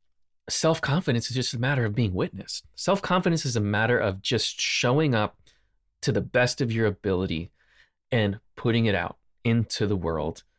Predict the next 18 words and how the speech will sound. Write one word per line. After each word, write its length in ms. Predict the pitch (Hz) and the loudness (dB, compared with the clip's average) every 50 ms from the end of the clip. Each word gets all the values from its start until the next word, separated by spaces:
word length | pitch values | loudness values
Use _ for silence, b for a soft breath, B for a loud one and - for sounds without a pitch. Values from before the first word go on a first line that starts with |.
| _ _ _ _ _ _ _ - | _ _ _ _ _ _ _ 0
And 180 | 127 127 135 | 2 4 4
then 280 | 139 139 139 135 135 135 - _ _ _ _ _ _ _ | 4 4 4 2 0 -2 -8 _ _ _ _ _ _ _
just 240 | - 147 147 - 175 | 0 0 2 4 4
like, 280 | 165 160 156 160 - - - - - | 4 4 4 2 -2 -12 -18 -10 -6
uh, 340 | - 110 110 101 92 82 - - - _ _ _ _ _ _ _ _ _ _ _ _ _ _ _ _ _ _ _ _ _ _ _ _ _ - | -6 -4 -4 -4 -6 -6 -8 -10 -16 _ _ _ _ _ _ _ _ _ _ _ _ _ _ _ _ _ _ _ _ _ _ _ _ _ -8
Seth, 300 | - - 160 143 139 - - - _ | -2 0 0 0 0 -4 -12 -12 _
Seth 260 | - - 139 127 - - | -2 0 0 0 2 2
Godin 240 | 135 123 120 123 113 | 4 4 4 4 2
says, 280 | - - 87 87 - | 0 0 -2 -2 -4
excuse 260 | 76 - - 117 110 104 | -6 -4 -2 -2 0 0
me, 140 | 95 95 B B B B B B B B B B B _ _ | -2 -4 B B B B B B B B B B B _ _
uh, 60 | - - - _ _ _ _ _ _ _ _ _ _ _ _ _ _ _ _ _ _ _ _ _ - - - | -16 -16 -16 _ _ _ _ _ _ _ _ _ _ _ _ _ _ _ _ _ _ _ _ _ -20 -8 0
"Just 440 | - 147 139 135 - - - - - | 2 2 4 2 0 -4 -8 -10 -6
ship 280 | - - 135 117 - | -2 -2 -2 -2 -2
it, 140 | - - - _ _ - - _ _ _ _ - | -4 -8 -10 _ _ -20 -20 _ _ _ _ 0
just 320 | - 135 123 - - - | 2 2 2 2 0 -2
ship 240 | - - 104 - - | -2 -2 -2 -2 -2
it." 140 | 85 - | -8 -10